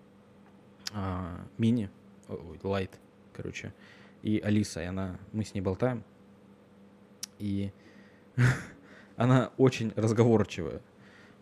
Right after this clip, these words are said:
Ты говоришь: "Э, Алиса, э, скажи, что было тогда-то, тогда-то, тогда-то".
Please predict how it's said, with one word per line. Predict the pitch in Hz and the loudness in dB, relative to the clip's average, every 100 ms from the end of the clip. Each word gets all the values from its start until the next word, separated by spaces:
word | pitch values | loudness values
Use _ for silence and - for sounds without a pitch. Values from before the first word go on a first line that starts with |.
| - | -4
Ты | |
говоришь: | 101 101 101 - | -2 -2 -2 -4
"Э, | 104 98 85 | -2 -2 -2
Алиса, | 98 101 98 - 76 - - - - | -2 -2 -2 -6 -8 -12 -20 -20 -16
э, | 98 | -14
скажи, | - - 101 107 95 95 | -8 -4 0 -2 -2 -8
что | - | -6
было | 98 104 | -2 -2
тогда-то, | 95 98 101 98 | -2 0 0 0
тогда-то, | 95 92 92 90 | -4 -2 -4 -4
тогда-то". | 98 98 147 - | -4 0 -2 -4